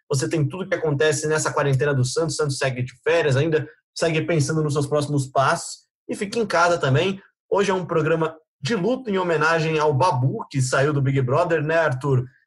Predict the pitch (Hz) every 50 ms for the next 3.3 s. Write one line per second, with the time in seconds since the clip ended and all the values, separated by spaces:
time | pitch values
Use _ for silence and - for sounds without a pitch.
0 | _ - - 127 123 127 - 180 170 156 151 143 143 143 143 143 139 135 127 143
1 | 135 127 - 147 170 160 147 135 143 135 135 139 127 151 151 139 135 143 151 143
2 | 147 147 143 147 135 127 139 147 139 131 143 131 131 123 123 110 117 127 143 151
3 | 151 143 135 147 180 185